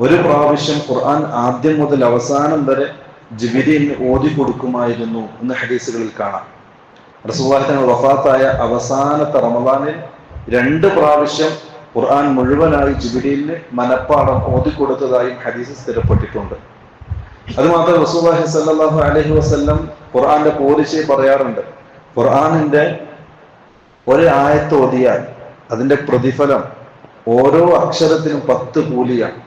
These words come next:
ഓരോ അക്ഷരത്തിനും പത്ത് കൂലിയാണ്. റസൂൽ പറഞ്ഞു, "അലിഫ് ലാം മീം എന്ന് പറയുന്നത് ഒരക്ഷരമായി, ഒരക്ഷരമല്ല, അത് മൂന്നക്ഷരാണ്. അലിഫ്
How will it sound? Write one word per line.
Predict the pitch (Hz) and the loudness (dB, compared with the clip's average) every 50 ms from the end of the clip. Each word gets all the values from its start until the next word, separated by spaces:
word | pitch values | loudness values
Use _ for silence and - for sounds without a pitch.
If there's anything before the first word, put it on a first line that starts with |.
| - 107 | -12 -6
ഓരോ | 110 117 120 120 127 143 165 - - - - - - - - - - - - - | -2 -2 0 0 2 0 0 0 -2 -8 -12 -18 -20 -20 -20 -20 -20 -18 -8 -6
അക്ഷരത്തിനും | 120 - - - - 151 135 139 127 131 123 123 113 - 117 | -6 -6 -6 -4 -2 0 0 0 0 -2 -4 -6 -6 -4 -4
പത്ത് | 107 - - - 139 | -6 -6 -4 -6 -6
കൂലിയാണ്. | 113 107 113 110 110 107 104 101 98 - - - - - - - - - - - - - - - - - - - _ _ _ _ _ 127 | -4 -4 -6 -6 -4 -6 -6 -8 -10 -12 -18 -20 -20 -20 -20 -20 -20 -20 -20 -20 -20 -20 -20 -20 -20 -20 -20 -20 _ _ _ _ _ -2
റസൂൽ | 143 143 123 160 160 160 165 | -2 0 0 0 0 0 2
പറഞ്ഞു, | 151 151 135 | 2 2 2
"അലിഫ് | 127 143 143 147 147 170 175 | 2 2 2 0 -2 -2 0
ലാം | 175 175 170 170 175 175 | 2 2 2 2 0 0
മീം | 180 180 180 180 175 - | 0 0 0 -2 -2 -2
എന്ന് | 156 156 160 | -2 0 0
പറയുന്നത് | 156 156 143 143 143 143 147 151 147 139 143 135 | 2 2 2 2 2 0 0 -2 0 0 2 2
ഒരക്ഷരമായി, | 135 123 - - - 147 143 143 135 127 127 123 127 - | 2 2 0 0 0 0 0 0 0 0 0 -2 -2 0
ഒരക്ഷരമല്ല, | 131 135 135 123 - - 143 135 131 113 107 | 0 0 0 -2 -2 -2 0 2 2 0 0
അത് | - - - 120 | -2 -4 -4 -4
മൂന്നക്ഷരാണ്. | 113 113 120 135 156 165 156 139 - - - 143 127 120 104 - - - - - 104 | -4 -2 0 0 0 0 0 -2 -2 -2 -4 -4 -2 -2 -6 -6 -12 -18 -16 -10 -8
അലിഫ് | 107 113 117 117 - | -6 -6 -6 -6 -8